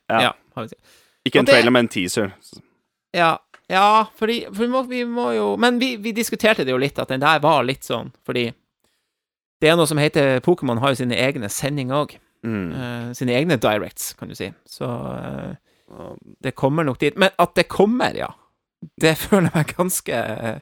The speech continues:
Speaker 1: Men
Speaker 2: ganske
Speaker 1: ikke den
Speaker 2: trygg på.
Speaker 1: directen her. Ja, det betyr, fordi Pokémon bruker vel å ha en egen Pokémon Direct rundt mars, er det det? Tar jeg feil nå?
Speaker 2: Ja, ne-, <clears throat> ja, det er noe sånt, ja. For det er rundt, ehm,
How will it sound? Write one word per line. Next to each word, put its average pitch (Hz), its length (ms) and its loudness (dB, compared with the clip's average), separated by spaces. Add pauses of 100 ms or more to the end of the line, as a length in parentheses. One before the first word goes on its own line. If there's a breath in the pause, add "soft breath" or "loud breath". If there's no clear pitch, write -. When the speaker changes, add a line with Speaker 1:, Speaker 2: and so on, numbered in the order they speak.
(840 loud breath)
Speaker 1:
Men 113 120 -6
Speaker 2:
ganske 117 80 -2
Speaker 1:
ikke 131 180 -2
den 127 100 2
Speaker 2:
trygg - 20 2
på. 107 60 6
Speaker 1:
directen 98 280 0
her. 113 100 -2
Ja, 127 80 0
det 131 180 0
betyr, 127 600 0
fordi 135 420 -4 (280)
Pokémon 135 340 -4
bruker 127 280 -4
vel 110 120 -2
å 113 80 -2
ha 101 320 -2 (200)
en 95 280 -6
egen 90 560 -6 (140)
Pokémon 90 500 -8 (640)
Direct 98 240 -2
rundt 104 220 -6
mars, - 480 -8
er 107 120 -2
det 120 100 -2
det? 269 100 -6 (500)
Tar 120 140 -4
jeg 127 100 -2
feil 127 220 -6
nå? 196 180 -10 (540)
Speaker 2:
Ja, 147 160 -6
ne-, 165 180 -2
<clears throat> - 60 -8
ja, 185 420 2
det 202 80 2
er 202 40 2
noe 165 100 0
sånt, 147 260 -4
ja. 98 140 -2
For - 140 -8
det 151 200 -2
er 156 180 -2
rundt, 165 360 -4
ehm, 120 640 -6